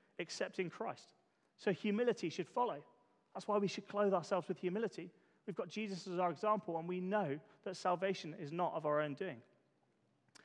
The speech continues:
This list could be so much longer, but Paul is using these characteristics as an ex-, example of what we should now see in our lives, in direct contrast to the list that Matt Painter took us through last week. And if you go home later and look at five to eleven,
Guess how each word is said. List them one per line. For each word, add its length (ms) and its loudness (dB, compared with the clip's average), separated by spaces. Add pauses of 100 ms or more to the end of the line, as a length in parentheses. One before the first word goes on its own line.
(220)
This 160 2
list 240 6
could 140 0
be 80 0
so 200 4
much 200 0
longer, 440 6 (260)
but 140 4
Paul 200 10
is 100 6
using 300 0
these 160 0
characteristics 840 0
as 120 -2
an 100 -4
ex-, 180 -10
example 600 2 (320)
of 100 2
what 160 0
we 60 0
should 180 -6
now 160 2
see 220 -2
in 100 0
our 140 6
lives, 480 0 (240)
in 80 2
direct 440 2
contrast 560 -2
to 60 -6
the 100 0
list 280 -2
that 80 -6
Matt 200 -4
Painter 300 -6
took 220 -10
us 80 -14
through 160 -8
last 280 -6
week. 220 -12 (420)
And 80 2
if 60 -2
you 80 -4
go 180 4
home 220 0
later 400 2
and 80 -4
look 160 -6
at 80 -10
five 300 0
to 160 -2
eleven, 380 -2